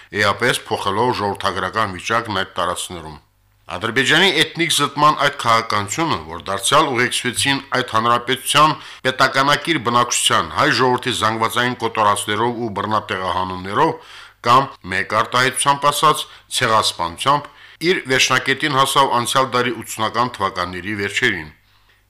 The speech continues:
Եթե Գորբաչովյան այսպես կոչված բացախոսության և հրապարակայնության քաղաքականությունը Լեռնային Ղարաբաղի ինքնավար մարզի հայ բնակչության համար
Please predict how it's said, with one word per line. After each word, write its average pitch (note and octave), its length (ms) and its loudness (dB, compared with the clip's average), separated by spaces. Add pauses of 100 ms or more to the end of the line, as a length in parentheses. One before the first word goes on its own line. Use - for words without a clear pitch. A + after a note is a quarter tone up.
Եթե G#2+ 260 -2
Գորբաչովյան A#2 800 2
այսպես A2+ 340 -2
կոչված B2+ 500 0
բացախոսության C#3+ 920 0
և D3 240 0
հրապարակայնության B2 1000 2
քաղաքականությունը A#2 760 0 (400)
Լեռնային C#3+ 500 2
Ղարաբաղի C3+ 480 6
ինքնավար C3 480 2
մարզի B2 440 4
հայ G#2+ 240 0
բնակչության A#2 600 0
համար A#2+ 380 4